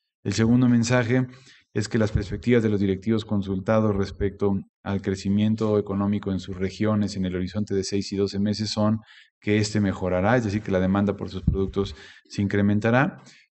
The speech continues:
Entre los elementos que sustentan esa expectativa, en opinión de los directivos consultados, son principalmente una mayor demanda por exportaciones provenientes de Estados Unidos y el, el posible efecto de un mayor dinamismo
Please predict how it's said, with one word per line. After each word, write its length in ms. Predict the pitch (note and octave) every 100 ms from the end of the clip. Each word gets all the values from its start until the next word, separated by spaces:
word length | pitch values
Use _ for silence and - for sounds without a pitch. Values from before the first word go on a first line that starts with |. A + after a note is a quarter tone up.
| _ A#2
Entre 220 | A2 G#2
los 160 | G#2+
elementos 560 | A2 A2 A#2 A#2+ A#2 A2+
que 260 | A2+ G#2 G2
sustentan 540 | G#2 - A2 A2 G#2+
esa 140 | G#2 G#2+
expectativa, 600 | G#2 G2+ G2+ A#2 A2 G#2
en 100 | G2
opinión 400 | F2+ G2 G2+ G#2+
de 80 | G2+
los 140 | F#2+
directivos 640 | F#2 F#2 G2 G#2 G2+ G2+ -
consultados, 800 | G#2 G2 G#2 G#2 A#2 G#2+ A2 - - _
son 240 | - A2
principalmente 600 | G#2+ F#2 F#2+ G2+ G#2 G2+
una 120 | A2 G#2
mayor 240 | G2+ G#2+
demanda 540 | G#2 G2+ A2 A2+ A#2
por 260 | A#2 G2 F#2 - -
exportaciones 680 | - - G#2 G2 F#2+ G#2+ G#2+
provenientes 520 | - F#2+ F#2+ G2 G2
de 20 |
Estados 320 | F#2+ - G2 G2
Unidos 460 | B2 B2 B2 - - _ _ _
y 340 | C#3 D3 - -
el, 640 | A2 G2+ G2 G2 F#2+ F#2 G#2
el 340 | G2 F#2+ F#2
posible 440 | - - A#2 A2 G#2
efecto 340 | G#2+ G2 G2+
de 60 | G#2
un 80 |
mayor 500 | G2+ F#2+ G2+ G2 F#2+
dinamismo 720 | F#2+ F#2 F#2 F#2+ F#2+ G2+ G2